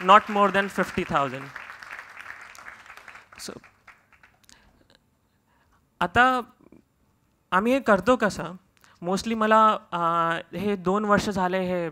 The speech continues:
काम सुरू करून आणि लास्ट टू इयर्स म-, अ, पासून more than four hundred पीपलला आम्ही हा हात दिला and for free. पण आम्हाला सपोर्ट आहे, अ, जसे ज-, जयपूर फोर्ट,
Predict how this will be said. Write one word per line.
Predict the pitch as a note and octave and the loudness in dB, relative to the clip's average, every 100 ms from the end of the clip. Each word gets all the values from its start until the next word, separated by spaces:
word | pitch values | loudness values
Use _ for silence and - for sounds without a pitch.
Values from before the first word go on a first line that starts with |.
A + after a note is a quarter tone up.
| - - - _ _ _ | -12 -20 -20 _ _ _
काम | F3 E3+ | 0 0
सुरू | F3 F3 D#3+ | 0 -6 -6
करून | C#3+ C3+ C3+ F#3 _ _ _ - | -10 -16 -18 -20 _ _ _ -10
आणि | E3 F3 F#3+ E3 | -8 -6 -4 -2
लास्ट | E3+ G3+ - | -2 -2 -4
टू | |
इयर्स | A3+ A3 A3 | -2 -2 -2
म-, | G3+ F3+ E3+ | -4 -6 -6
अ, | E3 E3 | -8 -6
पासून | D#3+ F3+ F3 F#3 A3 _ _ - - | -2 -2 -2 -8 -12 _ _ -20 -8
more | F#3 G3+ | -2 0
than | G#3+ A3+ A#3+ - | 0 -2 -4 0
four | A3+ A3+ | 0 0
hundred | A#3+ A#3+ B3 - | -2 -4 -4 -4
पीपलला | G#3+ A3 A3+ A3 | -2 0 0 0
आम्ही | A3 A#3 | 0 -4
हा | |
हात | G#3+ F#3 G3 | -4 0 0
दिला | F#3+ G#3+ F#3 F3 - - | 2 0 0 -4 -10 -10
and | F3+ | -6
for | F#3+ G#3 | -2 -2
free. | - F#3+ D3+ - _ _ _ _ _ _ _ - - - - - - - - - - - - - - - - - - - | -2 -4 -6 -10 _ _ _ _ _ _ _ -20 -20 -20 -20 -20 -20 -20 -20 -20 -20 -20 -20 -20 -20 -20 -20 -20 -20 2
पण | A#3 B3 - - - - | 2 2 -4 -20 -10 -2
आम्हाला | F#3+ G#3+ A3+ | 2 4 2
सपोर्ट | - F#3+ G#3 G#3+ | 0 -2 0 0
आहे, | G#3+ G3+ F3 | -2 -4 -6
अ, | E3+ E3 | -6 -6
जसे | E3 E3 F#3 F3 D3 _ _ - - | -8 -6 -6 -6 -8 _ _ -20 -12
ज-, | D#3+ D3+ | -12 -4
जयपूर | E3+ E3 F#3 | 0 2 0
फोर्ट, | E3+ D#3 C#3+ | -4 -4 -6